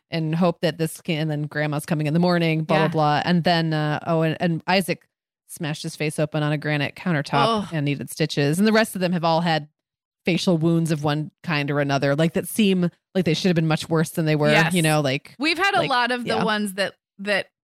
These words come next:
Speaker 2: feel very dramatic when they happen and then do not end up requiring medical attention. Like, you know, like rug burn, you know, like a scrape to
Speaker 1: Yeah.
Speaker 2: the face or a bump on the forehead, but none that have required stitches. So we've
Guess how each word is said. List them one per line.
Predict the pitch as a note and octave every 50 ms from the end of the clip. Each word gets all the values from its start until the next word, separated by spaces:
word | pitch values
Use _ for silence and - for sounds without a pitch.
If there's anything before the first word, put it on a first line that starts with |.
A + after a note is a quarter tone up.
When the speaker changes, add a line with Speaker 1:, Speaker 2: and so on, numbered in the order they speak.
| _ _ _ _ _ _ _
Speaker 2:
feel | - B3 A#3+ A#3+ A#3
very | G#3+ G#3 G#3 G#3+ A3 A#3+
dramatic | A3+ A#3+ A#3 A3 G3+ G3 F#3+ G3 - -
when | G#3 G3+
they | F#3+ F#3+ F#3+
happen | E3+ F#3 F3 E3+ - - D#3+ D#3+ D#3+ D#3+ E3+ E3 - -
and | F#3+ G3 F#3+ F#3
then | F#3 F#3 F#3 F3+ F3+ F3 F#3 -
do | - G3+ G3
not | G3 G3+ G3 G3 G3 -
end | - F#3 F#3
up | F3+ F3 -
requiring | F3 E3 - - F3+ E3 E3 E3 D#3+ D#3
medical | D#3+ D3+ C#3 C3 - - C#3 G#2+ G#2 - F3+ - -
attention. | F3+ - - - - - G#2 F2+ - E3+ -
Like, | G#3 G#3+ G3+ G3+ - - -
you | A3+ A3+ G#3+
know, | G3+ F#3 E3+ E3 E3 D3+ - -
like | G3 G3 F#3 F3+
rug | F3+ F3+ G3+ G3 G3+ F#3+
burn, | F3 G3 F#3 -
you | - A3+
know, | A#3 G3+ F3+ F3
like | G3+ G3+ - A3+
a | A3 -
scrape | - - - C4 A3+ G#3 -
to | - G3+
Speaker 1:
Yeah. | F#3+ C#3+ C#3
Speaker 2:
the | F#3 G3
face | F#3+ F#3+ - -
or | F3+ F3 F3 E3+ - -
a | F3+
bump | F3+ E3 E3 - F#3+ F3+ F#3 -
on | F3+ F3
the | E3+ D#3+
forehead, | - - F3 E3 E3 E3+ D#3+ D#3 E3
but | - D#3+ D#3 - _ _ _ _ _ _ -
none | G#3 G#3 G3+ G3+ G3+
that | G3 F#3
have | F#3+ F#3 F3
required | E3+ F3 - E3+ E3+ D3+ D3 -
stitches. | - F3 E3+ - - D#3+ -
So | F#3
we've | F#3 G#3 A#3+ A#3